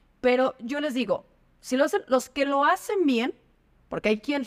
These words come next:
va por etapas de evolución, quien lo hace bien, se convierte en cuarenta días en automático. Y de cuarenta días sí les puedo decir que se desploma algo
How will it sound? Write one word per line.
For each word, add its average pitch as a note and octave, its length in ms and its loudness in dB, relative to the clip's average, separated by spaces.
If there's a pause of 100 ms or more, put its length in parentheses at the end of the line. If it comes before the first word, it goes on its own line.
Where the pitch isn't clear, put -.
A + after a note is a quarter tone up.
(100)
va A3+ 80 -2
por B3+ 200 0
etapas A3 360 0
de A#3 80 2
evolución, F#3+ 640 -4 (1080)
quien A#3+ 200 2
lo C#4+ 60 0
hace D#4 160 -4
bien, D4+ 220 0 (440)
se - 220 -2
convierte B3 840 0
en G3+ 180 -2
cuarenta G#3 500 0
días G#3+ 260 2
en A3 100 2
automático. F#3 640 -4 (420)
Y A#3+ 120 2
de A#3 140 4
cuarenta B3+ 440 0
días C#4 140 0
sí C#4+ 80 -4
les C4+ 120 0
puedo B3 180 0
decir A#3+ 240 -2
que B3+ 120 0
se A#3 120 -4
desploma A#3+ 680 0
algo A3+ 360 0